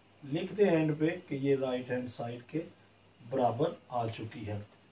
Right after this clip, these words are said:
यहाँ पर भी यही कानून आपने apply करना है। so check करें जरा, यहाँ पर एसी आपको दो values given है, so दोनों को लगाएं जरा। A is equal to B K के है, चले पहले value लिख लेते हैं, एसी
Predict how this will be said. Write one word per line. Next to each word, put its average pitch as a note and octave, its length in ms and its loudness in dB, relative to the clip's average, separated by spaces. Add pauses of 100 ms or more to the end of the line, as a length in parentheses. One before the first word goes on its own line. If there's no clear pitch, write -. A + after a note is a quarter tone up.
(680)
यहाँ D#3 320 10
पर G#3+ 140 10
भी A3+ 120 6
यही G#3+ 300 8
कानून G#3 360 8
आपने G3+ 260 6
apply F#3 320 8
करना G3 300 4
है। G3+ 60 6
so F3 240 2
check G3 320 2
करें G3 180 4
जरा, F#3+ 160 4
यहाँ E3+ 280 6
पर F#3 320 2
एसी G#3 460 4
आपको F3+ 400 8
दो G3 280 6
values D#3+ 560 8
given F3 260 6
है, D#3+ 160 4
so D3+ 220 0
दोनों F#3 320 4
को G3 80 0
लगाएं D#3+ 300 6
जरा। E3 220 2
A D#3 300 0
is F#3+ 160 -4
equal G3 320 0
to G3+ 180 2
B C#3+ 180 6 (140)
K C#3+ 160 4
के E3+ 140 -4
है, F#3+ 220 2 (540)
चले F#3 180 2
पहले F#3+ 240 6
value D#3 320 6
लिख F#3+ 240 -2
लेते G3 240 0
हैं, F#3+ 300 0
एसी D#3 400 2